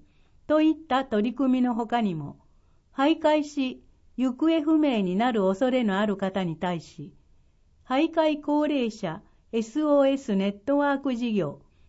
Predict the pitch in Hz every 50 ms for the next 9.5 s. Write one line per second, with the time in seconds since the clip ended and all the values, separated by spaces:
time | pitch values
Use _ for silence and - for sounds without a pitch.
0 | _ _ _ - 320 330 320 302 311 302 285 269 277 233 247 277 285 285 285 277
1 | 262 262 254 247 226 226 226 - 202 190 - 240 226 220 214 208 214 - - 208
2 | 190 180 170 165 165 165 160 - - _ _ _ _ _ _ _ _ _ _ _
3 | _ _ _ _ _ _ _ _ _ _ _ _ _ _ - 262 320 330 330 277
4 | 277 269 254 247 226 208 202 185 180 175 170 180 - _ _ _ - 196 190 233
5 | 247 233 320 330 339 349 330 339 330 320 302 262 220 202 - 190 190 185 - 254
6 | 240 247 226 247 247 247 240 240 233 240 226 - 247 226 233 220 220 233 240 220
7 | 185 175 180 185 190 196 202 202 - 208 196 190 185 180 175 180 196 - _ _
8 | _ _ _ - _ _ _ _ _ _ _ - 254 254 247 294 311 302 320 320
9 | 302 294 294 294 - - 170 170 165